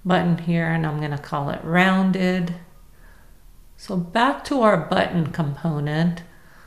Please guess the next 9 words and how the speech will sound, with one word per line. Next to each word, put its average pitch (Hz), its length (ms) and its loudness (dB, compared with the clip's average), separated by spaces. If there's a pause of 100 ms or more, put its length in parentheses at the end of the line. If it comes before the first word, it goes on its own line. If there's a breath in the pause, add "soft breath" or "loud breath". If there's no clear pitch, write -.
(380 soft breath)
let's 247 220 0
think 240 320 -2
about 185 400 0
other 202 240 2
properties 170 760 0
we 180 120 2
can 175 300 -6
add 165 380 0
here 156 760 -2